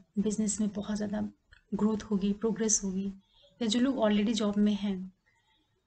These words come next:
नई service के लिए प्रयास कर रहे हैं, तो उनके अंदर भी भावना होती है कि कब उनको नई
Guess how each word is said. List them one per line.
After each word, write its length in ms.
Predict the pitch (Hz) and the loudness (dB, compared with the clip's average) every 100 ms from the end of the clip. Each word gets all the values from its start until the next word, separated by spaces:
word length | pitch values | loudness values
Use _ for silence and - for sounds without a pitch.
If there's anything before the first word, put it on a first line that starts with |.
| _ _ _ _ _ 208 | _ _ _ _ _ 2
नई 400 | 214 226 233 233 - | 4 2 -2 -4 -4
service 360 | 226 208 208 | 0 2 0
के 100 | - | 0
लिए 140 | 208 208 | 0 0
प्रयास 340 | 208 208 196 | 0 -2 -2
कर 140 | - 202 | -4 -4
रहे 100 | 190 | -2
हैं, 200 | 190 185 | -2 -4
तो 120 | - - | -6 -2
उनके 340 | 214 208 - | 0 0 0
अंदर 180 | 220 226 | 0 0
भी 160 | 214 214 | -2 -4
भावना 320 | 190 202 208 | 0 2 2
होती 300 | 202 - 202 | 0 0 -4
है 100 | 247 - | -4 -8
कि 240 | - 220 208 _ - | -6 -6 -6 _ -4
कब 120 | 202 | 2
उनको 300 | 208 202 214 208 208 _ _ 208 | 2 2 -2 -4 -6 _ _ 2
नई 380 | 208 214 208 | 4 2 -2